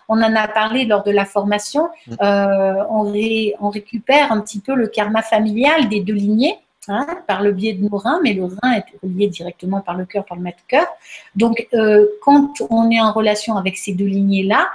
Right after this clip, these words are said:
Speaker 1: et qu'il y a des choses lourdes qui viennent de ces lignées-là, si nous, c'est à nous, enfin, le travail, euh, on a un travail à faire, nous, dessus. Nos parents en avaient un, euh, s'ils l'ont pas fait, ben, nous, on en hérite. Si nous, on le fait pas, nos enfants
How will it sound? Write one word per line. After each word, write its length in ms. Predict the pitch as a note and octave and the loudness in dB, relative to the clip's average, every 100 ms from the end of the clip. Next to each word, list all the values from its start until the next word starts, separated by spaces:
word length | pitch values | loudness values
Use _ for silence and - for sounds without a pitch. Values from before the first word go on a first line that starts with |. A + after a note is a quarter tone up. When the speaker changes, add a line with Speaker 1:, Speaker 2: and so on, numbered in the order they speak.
| - _ | -12 _
Speaker 1:
et 40 | G3 | -10
qu'il 160 | - | -2
y 20 | G#3 | 0
a 40 | |
des 40 | G#3 | 0
choses 460 | - G#3 G3 F#3 | 0 0 -2 0
lourdes 560 | G#3 C4+ D#4+ A3+ E3 E3+ | 4 6 4 2 -2 -6
qui 120 | - F#3+ | -8 -4
viennent 300 | G3+ G3+ G3 | 0 0 0
de 80 | |
ces 180 | F3+ - | -4 -6
lignées-là, 540 | F#3 F#3 F#3 F#3+ C#4+ F4 - - - | -4 -2 -2 0 -2 -4 -14 -20 -12
si 240 | - A#3+ | -2 2
nous, 280 | B3 C4+ G3 | 4 2 -2
c'est 220 | F3+ G#3+ A3+ | -8 -4 0
à 40 | |
nous, 280 | C4 D4 G#3+ | 2 2 0
enfin, 340 | E3+ G3+ E3 D#3+ | -6 -6 -6 -8
le 120 | G3 | -10
travail, 640 | - G3 A#3+ D#4+ A#3 F3 | -6 -2 2 2 0 -4
euh, 120 | - - - | -8 -12 -8
on 120 | G3+ | -2
a 60 | C4 | 0
un 120 | A3+ | 0
travail 360 | F#3+ G3+ G3+ F#3+ | -2 -2 -2 -2
à 60 | |
faire, 260 | F#3 A3 G#3 | -6 -8 -4
nous, 160 | A3+ A#3+ | -2 -2
dessus. 400 | G#3+ - - F3+ _ _ _ - | -4 -12 -20 -20 _ _ _ -8
Nos 100 | G3 | -4
parents 380 | G3 G3+ A3 G#3+ | 0 0 2 0
en 60 | F#3+ | -2
avaient 260 | F3+ F#3+ | -4 -4
un, 500 | G3 C#4+ F#4+ C4+ F#3+ | -2 0 0 -2 -4
euh, 240 | F3+ F#3 F#3 F#3+ F#3 F#3 F#3 F#3 F#3+ | -8 -10 -12 -16 -18 -20 -20 -20 -20
s'ils 320 | - G#3+ G3+ | -16 -8 -6
l'ont 120 | G3 | -4
pas 140 | G3 | -6
fait, 280 | F#3+ - G#3+ | -8 -6 -4
ben, 260 | F3+ F3 F3 | -4 -4 -2
nous, 160 | F#3+ | -2
on 140 | F#3 F3+ | 0 -2
en 120 | F3+ | -2
hérite. 320 | F#3 A#3+ D#4 | 0 0 0
Si 180 | - G3+ | -2 0
nous, 200 | G3+ A3+ | 2 2
on 100 | G#3 | 0
le 60 | G3 | -2
fait 160 | G3+ | -4
pas, 220 | G3+ F#3+ | -2 -2
nos 220 | G3 F3+ F3+ | -2 -2 -4
enfants 160 | F#3 | -4